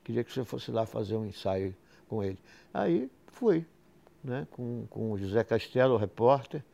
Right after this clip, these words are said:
e o José só aguentou fi-, ficar um dia, ele disse que o cheiro, e o, os gases, né, as coisas,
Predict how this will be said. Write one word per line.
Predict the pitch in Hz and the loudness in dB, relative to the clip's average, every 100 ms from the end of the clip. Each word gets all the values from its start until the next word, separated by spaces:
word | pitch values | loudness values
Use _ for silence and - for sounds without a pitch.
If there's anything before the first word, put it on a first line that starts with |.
| - - | -20 -12
e | 101 98 98 | -8 -6 -4
o | 101 | -4
José | 101 135 | 0 2
só | 127 139 | 4 4
aguentou | 123 131 117 127 | 4 2 2 0
fi-, | - 123 | 0 -12
ficar | - 131 127 127 | -6 -6 0 0
um | 131 | 0
dia, | 98 104 113 | -4 -2 0
ele | 104 92 | 0 -4
disse | 92 98 - | -8 -12 -12
que | - 92 - | -12 -12 -12
o | |
cheiro, | - - 117 120 107 90 87 - - - - | -12 -6 0 2 0 -4 -10 -16 -20 -20 -10
e | 107 104 101 104 104 - _ | -4 -4 -4 -6 -12 -20 _
o, | 101 95 92 _ _ | -6 -6 -10 _ _
os | 101 90 | -10 -8
gases, | 87 104 117 113 98 85 85 - _ - _ | 0 4 6 4 2 -6 -16 -16 _ -20 _
né, | - 107 101 - _ _ | -8 -6 -8 -14 _ _
as | 107 101 - | -4 -4 -8
coisas, | - 123 120 | -6 -4 -2